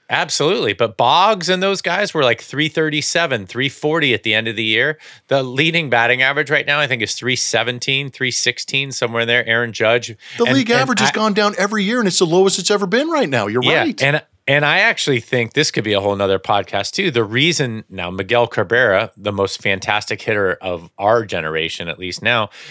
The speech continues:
Speaker 1: the reason he won the Triple Crown is because of that, because you don't have these
Speaker 2: Mm-hmm.
Speaker 1: specialists
Speaker 2: Yeah.
Speaker 1: anymore. I mean,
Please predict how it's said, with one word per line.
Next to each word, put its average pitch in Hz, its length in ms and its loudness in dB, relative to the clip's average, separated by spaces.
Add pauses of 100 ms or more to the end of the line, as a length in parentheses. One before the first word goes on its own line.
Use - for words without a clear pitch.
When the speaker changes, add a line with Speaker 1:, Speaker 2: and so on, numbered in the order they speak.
(140)
Speaker 1:
the 117 100 2
reason 131 360 0
he 120 60 0
won 113 200 0
the 101 80 0
Triple - 340 -2
Crown 139 360 0
is 101 120 -2
because 117 500 -2
of 71 100 -6
that, 69 260 -10 (180)
because 117 320 -2
you 113 60 -2
don't 123 200 0
have 120 220 0
these 135 140 0
Speaker 2:
Mm-hmm. 139 60 -2
Speaker 1:
specialists 107 560 0
Speaker 2:
Yeah. - 60 2
Speaker 1:
anymore. 90 260 -2
I 101 40 2
mean, 117 140 -2